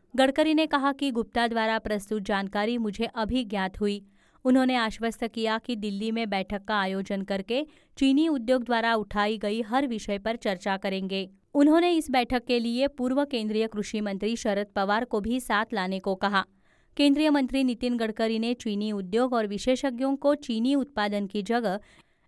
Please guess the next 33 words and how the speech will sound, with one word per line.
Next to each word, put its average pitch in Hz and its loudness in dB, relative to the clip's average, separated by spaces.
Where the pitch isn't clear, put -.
इथेनॉल 294 4
उत्पादन 233 0
की 240 -2
ओर 214 0
मुड़ने 202 -2
की 247 -4
सलाह 196 0
दी। 202 -2
उन्होंने 330 6
कहा 311 2
कि 311 -2
अगले 254 2
दस 220 0
साल 247 -2
तक 247 -2
इथेनॉल 254 0
उत्पादन 208 -2
में 247 -2
कोई 262 0
समस्या 202 -2
नहीं 202 -2
है। 202 -2
हालांकि 254 2
यदि 247 0
चीनी 233 -2
का 240 0
उत्पादन 208 -2
किया 202 -2
जाता 202 0
है, 277 -2
तो 302 4
आपको 277 2
केवल 220 -2